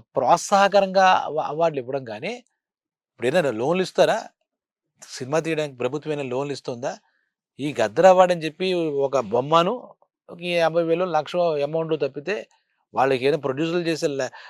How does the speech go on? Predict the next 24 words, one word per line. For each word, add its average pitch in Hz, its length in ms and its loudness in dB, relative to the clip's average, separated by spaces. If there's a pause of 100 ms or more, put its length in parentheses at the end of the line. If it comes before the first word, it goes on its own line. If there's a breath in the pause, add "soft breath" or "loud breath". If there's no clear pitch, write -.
(140 loud breath)
నష్టాలకైనా 170 580 0
వీళ్ళు 143 300 -2
ఏదైనా 160 240 0 (140)
ఇది 123 200 -12
ఇస్తారా? 165 320 0 (320)
లేదా 127 200 -6
ప్రేక్షకులకు 131 540 -4
కానీ, 160 160 2
థియేటర్లకు 147 480 -2
కానీ, 160 140 -4
ఇంకోటి 151 260 -2
దానికి 151 200 -4
కానీ, 160 120 -4 (300 loud breath)
థియేటర్లు 156 320 4
మూతపడుతున్నాయి 156 540 2
అక్కడ 156 200 -4
ఇక్కడ 131 120 -4
కూడా, 110 160 -6 (260 soft breath)
సబ్సిడీ 160 380 0
ఇస్తారా? 160 320 0 (300)
so 143 240 -2
called 165 240 4
తెలంగాణ 147 360 -2
ఐక్యవాది 156 420 0